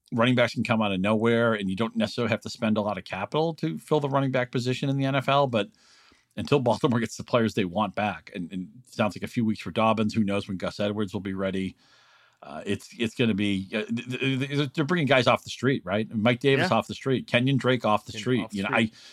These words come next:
Speaker 1: I, I wouldn't even be surprised if they, they signed somebody else, some, some different Baltimore player we're discussing next week. I think it's just a, it's a week-to-week league for the Baltimore Ravens at running back.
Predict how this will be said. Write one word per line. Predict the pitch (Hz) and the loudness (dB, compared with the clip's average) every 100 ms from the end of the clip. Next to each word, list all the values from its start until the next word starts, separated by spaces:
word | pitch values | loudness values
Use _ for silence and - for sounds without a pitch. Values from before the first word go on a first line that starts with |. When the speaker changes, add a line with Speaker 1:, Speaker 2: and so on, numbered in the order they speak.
| - - | -20 2
Speaker 1:
I, | 123 | 4
I | |
wouldn't | 170 190 | 6 6
even | 151 | 4
be | 127 | 2
surprised | - 120 117 | 2 2 2
if | 110 | 2
they, | 123 85 | 0 0
they | 113 113 | 2 0
signed | - 123 131 | 2 2 4
somebody | 147 147 131 | 2 4 4
else, | 175 - | 4 2
some, | - 139 151 | 0 0 0
some | 175 143 | 0 0
different | - 160 170 117 - | 2 0 0 -2 2
Baltimore | 117 107 123 113 | 2 4 4 2
player | - 131 120 | 4 4 4
we're | 120 | 2
discussing | 117 - 120 - 107 | -2 0 0 0 0
next | 117 - | -2 -2
week. | 101 90 | -2 0
I | 104 | 0
think | 113 | 0
it's | 107 | -2
just | 113 - | -6 -4
a, | 110 95 - - - - | -4 -4 -8 -20 -20 -8
it's | 107 | -2
a | 117 | 0
week-to-week | 107 120 117 117 113 | 2 0 2 0 0
league | 110 123 113 | 2 2 2
for | - 107 | -2 -6
the | 90 | -4
Baltimore | 101 101 107 107 | -2 -2 -2 -4
Ravens | 104 104 107 98 98 | -4 -4 -2 -2 -4
at | - | -6
running | 95 95 | -4 -4
back. | 92 - | -6 -10